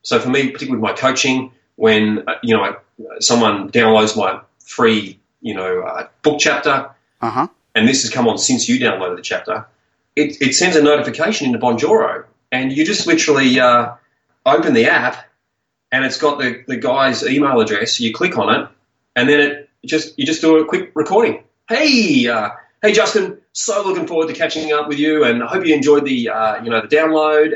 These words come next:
Speaker 1: and blah, blah, blah, blah, blah. Uh, boom, have an amazing one. If I can help out, you know, reach out at any time.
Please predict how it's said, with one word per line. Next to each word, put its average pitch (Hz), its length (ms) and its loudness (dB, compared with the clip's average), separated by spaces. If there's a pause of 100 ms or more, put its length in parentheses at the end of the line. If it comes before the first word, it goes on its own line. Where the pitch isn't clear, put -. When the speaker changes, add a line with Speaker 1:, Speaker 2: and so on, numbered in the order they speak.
Speaker 1:
and 107 280 -6
blah, 160 160 2
blah, 120 100 -2
blah, 107 120 0
blah, 104 100 -12
blah. 123 360 0 (440)
Uh, 117 200 -6
boom, 156 400 2 (200)
have 160 140 2
an 147 80 2
amazing 135 320 0
one. 135 440 -2
If 139 140 -8
I 131 60 -2
can 127 100 -6
help 147 220 0
out, 127 440 -2
you 120 100 -2
know, 113 120 0
reach 127 280 -2
out 117 160 0
at 113 60 0
any 110 120 -2
time. 101 260 -4